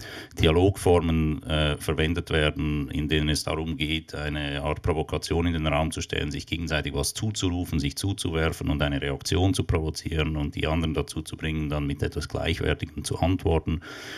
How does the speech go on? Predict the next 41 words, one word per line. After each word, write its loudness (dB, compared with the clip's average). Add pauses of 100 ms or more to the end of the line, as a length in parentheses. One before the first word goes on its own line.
(160)
Und -2
insofern 4
sind 0
dann 2
die -2
historischen 2
Referenzen 0
auch -2
Provokationen, 2
die -2
eben -2
eine 4 (460)
Antwort, 2
äh, 2
hervorrufen 2
sollen. -2
Man 2
hat 4
das 0
ja 2
in 2
der -2
ersten 0
Szene 0 (100)
gesehen, 2
wo -2
der, -4
äh, -4
Blumenverkäufer 0
kommt -4
und -8
die -16
sich -8
über -6
die -10
Straße -4
hinweg 0
gegenseitig -2
anpöbeln, 2 (480)
äh, 0
und -2